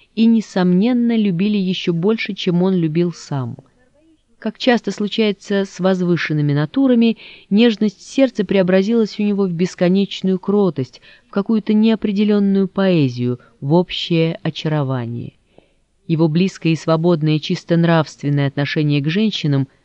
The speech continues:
сомнительного поведения также объясняется страстной привязанностью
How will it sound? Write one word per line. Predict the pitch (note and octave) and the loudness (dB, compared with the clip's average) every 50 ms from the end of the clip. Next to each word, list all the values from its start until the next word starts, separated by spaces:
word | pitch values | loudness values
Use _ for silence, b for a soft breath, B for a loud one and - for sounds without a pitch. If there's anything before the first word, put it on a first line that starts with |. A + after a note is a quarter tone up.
| b b | b b
сомнительного | _ - F3+ F3+ F3+ E3+ D3+ - - C3 C#3+ C#3 C3+ | _ -2 2 2 2 2 0 -2 -2 -2 -2 0 -2
поведения | C3+ - F3 F3+ G#3+ A3 - D4 C#4+ C4 B3+ B3 A#3 A3+ B B B B B B B _ | -2 -2 -4 -4 -2 0 2 2 4 4 4 2 0 -2 B B B B B B B _
также | - A#3+ C4 C#4 C4 B3 A#3+ B3 C4 | 0 2 2 4 2 2 2 2 2
объясняется | - - F3+ D#3+ E3+ F3+ F3 - G3 G3+ G#3+ A3 A3+ A3 - - - F#3+ | 2 2 0 0 0 -2 0 0 0 0 2 2 0 0 -2 -6 -8 -10
страстной | - - - F#3 F#3+ G3 G3 F3+ - F#3 E3+ | -8 -6 -2 0 2 2 0 0 0 -2 -2
привязанностью | D3+ D#3 D#3 D3 E3+ G3 G#3 F#3 F#3 F#3 F#3 F#3 E3 - - - F#3+ F#3+ F#3+ | -2 0 0 2 2 2 2 2 0 0 0 0 -2 -4 -8 -6 -4 -4 -4